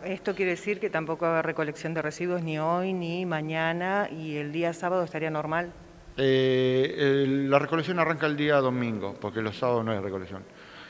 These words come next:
Speaker 2: Eh, sí, no va a haber nada, ningún servicio de calle.
Speaker 1: Bueno, ¿qué le decís al empleado municipal?
Speaker 2: Que se quede tranquilo, que este sindicato no va a bajar los brazos, que va a seguir peleando sus derechos como corresponde y sus elementos de seguridad como corresponde, ¿no?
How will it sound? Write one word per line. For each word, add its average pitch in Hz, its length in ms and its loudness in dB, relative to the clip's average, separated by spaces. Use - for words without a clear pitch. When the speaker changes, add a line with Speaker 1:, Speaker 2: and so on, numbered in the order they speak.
Speaker 2:
Eh, 110 340 0
sí, 156 240 -2
no 131 120 0
va 131 60 6
a - 20 8
haber 120 160 6
nada, 92 240 -6
ningún 131 260 -2
servicio 127 380 0
de 113 100 4
calle. 98 240 -6
Speaker 1:
Bueno, 175 220 -4
¿qué 214 100 0
le 220 160 4
decís 208 220 -6
al 190 120 0
empleado 170 340 -2
municipal? 151 400 -6
Speaker 2:
Que 135 100 -2
se 139 180 -4
quede 160 180 4
tranquilo, 165 600 2
que 120 220 2
este 139 180 -2
sindicato 135 500 0
no 135 140 4
va 147 80 8
a 143 40 8
bajar 127 260 2
los 127 120 2
brazos, 127 400 0
que 110 80 -4
va 117 100 -2
a - 20 -8
seguir 123 280 -2
peleando 120 360 0
sus 101 180 -4
derechos 113 380 0
como 101 180 -6
corresponde 113 540 -2
y 113 80 -6
sus 107 220 -6
elementos 120 500 2
de 104 80 -4
seguridad 117 380 4
como 113 220 -2
corresponde, 98 520 -4
¿no? 107 160 -6